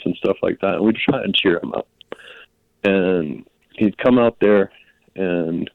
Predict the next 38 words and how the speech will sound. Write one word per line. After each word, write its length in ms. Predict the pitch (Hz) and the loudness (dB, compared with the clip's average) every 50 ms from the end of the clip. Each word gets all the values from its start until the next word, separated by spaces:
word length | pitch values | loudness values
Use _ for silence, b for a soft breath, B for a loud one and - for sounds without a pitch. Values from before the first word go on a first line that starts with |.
| _ - | _ -2
we 140 | - 92 | 0 0
had 200 | 92 95 101 92 | 2 2 0 0
a 40 | 95 | 0
great 340 | 87 - 110 104 104 104 - | 0 2 2 4 4 2 2
day, 280 | - 98 92 92 92 92 | 0 -2 0 -2 -4 -6
and 180 | 92 - - - | -8 -10 -8 -6
I 120 | - 82 - - _ _ _ _ - | -6 -6 -6 -6 _ _ _ _ -4
think 200 | - 101 - - | -4 -4 -2 -2
we 100 | - - | -4 -2
helped 300 | - - - - - - | 0 -2 -2 -4 -6 -6
him 100 | 95 92 | -4 -2
a 60 | 90 | -2
little 200 | 92 92 92 87 | -2 -2 -2 -4
bit. 300 | 87 - 90 92 90 - _ _ b b b b b b b b b b _ - | -2 -2 -4 -4 -4 -8 _ _ b b b b b b b b b b _ -2
And 180 | 101 - 98 | 0 2 2
a 60 | 92 | 0
few 180 | - - - 117 | 0 0 0 2
days 200 | 117 117 104 101 - | 4 4 2 2 2
later, 220 | 104 104 98 98 95 | 2 2 4 2 0
he 80 | 90 - | -2 -2
sends 180 | - 98 98 - | -2 -2 -2 0
me 100 | 101 98 | 0 -2
this 140 | 90 92 - | -2 -4 -6
picture 360 | - - 101 98 - - 95 95 | -4 -4 -4 -2 -2 -2 -2 -2
of 80 | 90 | -2
him 160 | 95 101 98 98 | 0 -2 0 0
and 100 | 85 87 | -2 -4
his 120 | 87 85 _ _ - | -6 -8 _ _ -4
father 260 | - 90 87 90 90 | -2 0 0 0 -2
holding 360 | 87 98 90 92 92 92 80 78 | -2 -2 -2 -2 -2 -6 -8 -4
hands. 340 | 92 90 85 98 92 - _ - _ _ _ _ _ _ _ _ _ _ _ _ - - | -4 -2 -2 -2 -4 -6 _ -20 _ _ _ _ _ _ _ _ _ _ _ _ -4 -2
And, 220 | 95 92 85 85 | -2 0 0 0
uh, 280 | 80 73 69 - - - - - - _ _ _ _ _ _ _ _ _ - | -2 -2 -4 -8 -10 -14 -16 -20 -20 _ _ _ _ _ _ _ _ _ -4
it 120 | - - - | -4 -2 -2
really 760 | 92 95 101 104 110 113 117 120 120 117 110 110 110 104 101 | 0 0 2 4 4 4 6 6 6 4 4 4 4 4 2
just 340 | 92 - 78 78 - - - _ _ _ - - - - - | 0 -4 -8 -8 -8 -14 -20 _ _ _ -14 -14 -6 0 0
set 180 | 98 - _ - | 0 0 _ -6
the 80 | 90 | -12